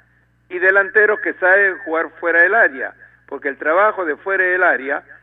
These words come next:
te permite un poquito más de espacio y dentro del área menos espacio. Entonces ahí se confunden dos cosas, se juntan dos cosas, la técnica y la habilidad de lo que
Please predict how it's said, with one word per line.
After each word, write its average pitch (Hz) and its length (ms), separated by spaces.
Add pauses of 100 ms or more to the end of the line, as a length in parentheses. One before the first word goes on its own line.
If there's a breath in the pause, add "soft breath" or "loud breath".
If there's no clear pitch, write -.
te 143 100
permite 160 380
un 180 80
poquito 185 380
más 196 160
de 190 80
espacio 180 640
y 156 60
dentro 156 340
del 156 80
área 160 200
menos 180 300
espacio. 165 580 (320 soft breath)
Entonces 156 320
ahí 180 120
se 185 160
confunden 185 460
dos 185 140
cosas, 147 460 (400)
se 135 100
juntan 247 480
dos 147 140
cosas, 107 420 (300 soft breath)
la 135 160
técnica 233 580
y 165 60
la 151 120
habilidad 147 460
de 165 120
lo 135 140
que 127 200